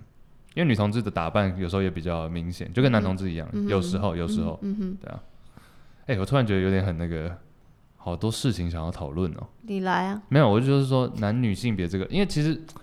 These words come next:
Speaker 1: 性倾向、性取向还是性倾向？
Speaker 2: 性倾向。
Speaker 1: 性倾向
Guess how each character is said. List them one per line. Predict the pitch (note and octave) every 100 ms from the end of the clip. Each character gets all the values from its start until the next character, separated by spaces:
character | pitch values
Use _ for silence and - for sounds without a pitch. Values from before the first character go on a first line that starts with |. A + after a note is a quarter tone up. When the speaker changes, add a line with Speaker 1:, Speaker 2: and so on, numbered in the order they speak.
| -
Speaker 1:
性 | - E3+
倾 | - F#2
向、 | E2+ B2+ E2+ F#2
性 | - B2+
取 | - -
向 | E2+ G#2
还 | F2
是 | F2+
性 | F2
倾 | D#2+ D#2
向？ |
Speaker 2:
性 | D#2 - G#3+
倾 | G3 E3+ -
向。 | - - -
Speaker 1:
性 | -
倾 | B2+ - E2
向 | E2+ G2+ D#2+